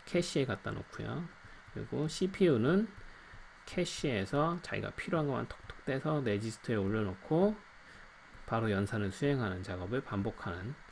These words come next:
애라고 보시면 돼요. 그래서 씨피유라는 건 단순하게, 컴퓨터라는 건 굉장히 단순한 기계예요.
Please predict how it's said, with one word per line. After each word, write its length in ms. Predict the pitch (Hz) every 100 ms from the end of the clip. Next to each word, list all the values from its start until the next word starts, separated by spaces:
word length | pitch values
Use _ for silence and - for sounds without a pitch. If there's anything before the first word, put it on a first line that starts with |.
| - - -
애라고 280 | 107 98 101
보시면 320 | 101 90 101
돼요. 140 | 110 110
그래서 260 | 107 92 101
씨피유라는 680 | - 147 - 180 165 131 107
건 320 | 117 131 139 -
단순하게, 580 | - 113 156 120 98 101
컴퓨터라는 540 | 175 214 214 208 196
건 160 | 190 170
굉장히 320 | 110 120 113
단순한 480 | - 104 127 202 202
기계예요. 500 | 127 101 92 95